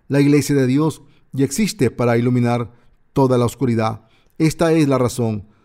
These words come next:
por la que existe la iglesia. La iglesia se ha convertido primero en una manzana decorativa para servirnos a los nacidos de nuevo. Ahora es nuestro turno.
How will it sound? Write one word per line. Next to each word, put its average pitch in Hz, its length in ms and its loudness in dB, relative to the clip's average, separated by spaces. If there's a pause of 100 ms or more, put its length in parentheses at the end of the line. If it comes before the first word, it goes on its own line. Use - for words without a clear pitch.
(160)
por 131 120 2
la 131 80 2
que 135 100 -4
existe 131 360 -4
la 131 80 2
iglesia. 120 540 -4 (300)
La 131 120 0
iglesia 143 540 0 (220)
se - 160 -2
ha 139 40 -2
convertido 147 540 0
primero 147 540 0 (180)
en 139 120 2
una 147 160 2
manzana 143 440 0
decorativa 135 760 -4 (320)
para 147 220 2
servirnos 143 640 0 (520)
a 135 80 -2
los 135 180 0
nacidos 135 420 -2
de 127 100 0
nuevo. 127 440 -2 (240)
Ahora 139 540 2 (280)
es 156 200 -2
nuestro 208 340 2
turno. 120 480 -2